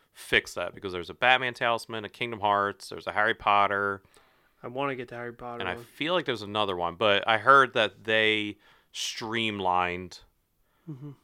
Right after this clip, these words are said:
Speaker 1: those problems and
Speaker 2: Okay.
Speaker 1: kinda
Speaker 2: 'Cause
Speaker 1: fixed
Speaker 2: that's an
Speaker 1: them.
Speaker 2: op-, that's an O P game
Speaker 1: Yep,
Speaker 2: as
Speaker 1: yep,
Speaker 2: well. That's why
Speaker 1: yeah.
Speaker 2: I brought it up.
Speaker 1: Yeah.
Speaker 2: Um, 'cause I've seen that, and maybe I'll watch a playthrough, and maybe I'll buy that.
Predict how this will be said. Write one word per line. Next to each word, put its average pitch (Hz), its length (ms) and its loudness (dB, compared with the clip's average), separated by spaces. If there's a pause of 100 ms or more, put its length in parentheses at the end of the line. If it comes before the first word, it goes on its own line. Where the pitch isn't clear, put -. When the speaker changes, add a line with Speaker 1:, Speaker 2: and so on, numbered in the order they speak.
(220)
Speaker 1:
those 87 460 -4
problems - 960 -4 (160)
and 208 80 -2
Speaker 2:
Okay. - 140 -8
Speaker 1:
kinda 180 120 0
Speaker 2:
'Cause - 120 -12
Speaker 1:
fixed 214 120 2
Speaker 2:
that's 208 200 6
an 175 80 2
Speaker 1:
them. 160 100 4
Speaker 2:
op-, 160 100 -4
that's 165 200 -4
an 151 60 -2
O 139 120 -2
P 151 180 -8
game 120 260 -6
Speaker 1:
Yep, 165 200 8
Speaker 2:
as 147 60 -6
Speaker 1:
yep, 156 180 6
Speaker 2:
well. 123 100 -2
That's 127 120 -8
why 127 60 4
Speaker 1:
yeah. 110 140 6
Speaker 2:
I - 60 4
brought 131 220 -2
it 113 60 -8
up. 123 220 -2
Speaker 1:
Yeah. 98 320 6 (240)
Speaker 2:
Um, 127 380 -4
'cause 147 120 -8
I've 160 140 0
seen 151 280 -4
that, 139 260 0
and 131 80 -8
maybe 156 180 -2
I'll 170 100 2
watch 165 200 2
a 143 40 -12
playthrough, 127 480 -6
and 113 180 -14 (520)
maybe 143 220 -6
I'll 156 80 2
buy 170 160 2
that. 143 220 -6